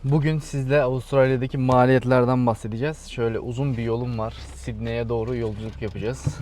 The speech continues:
Sydney'deyim ama asıl Sydney'e bir saat uzaklıktayım. O yüzden böyle bir video kaydı yapmak istedim. Yani eski videolarımdan bilenler bilir, ben Sydney'de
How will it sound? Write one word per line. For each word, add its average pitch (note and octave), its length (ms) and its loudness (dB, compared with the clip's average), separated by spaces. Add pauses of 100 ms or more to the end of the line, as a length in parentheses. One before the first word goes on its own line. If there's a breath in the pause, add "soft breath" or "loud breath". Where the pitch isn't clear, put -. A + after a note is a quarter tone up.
(680 loud breath)
Sydney'deyim A2 640 -6
ama C3 300 -6 (1000 loud breath)
asıl C#3+ 280 -4
Sydney'e B2+ 480 -4
bir C3 60 -6
saat B2 260 2
uzaklıktayım. G#2+ 680 -6 (220)
O A2 100 -6
yüzden A2+ 380 -4 (400)
böyle A#2 280 -2
bir G2+ 180 -6
video A2 240 -6 (100)
kaydı G#2+ 220 -4
yapmak G#2+ 460 -6
istedim. - 420 -6 (1120 loud breath)
Yani A#2+ 200 -2
eski C3 300 -6
videolarımdan C#3 680 2
bilenler C#3+ 480 2
bilir, D#3 280 0
ben C3+ 340 0
Sydney'de C3+ 680 0